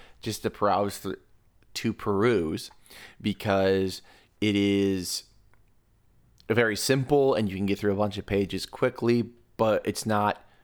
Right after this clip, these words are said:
terribly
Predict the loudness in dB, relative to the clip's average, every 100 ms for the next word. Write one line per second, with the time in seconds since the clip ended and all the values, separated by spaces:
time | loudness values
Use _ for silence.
0 | _ _ _ _ _ _ _ -20 _ _
1 | _ _ -8 -2 2 2 2 2 2 4
2 | 2 2 2 0 0 -2 -4 -4 -4 -6
3 | -6 -6 -8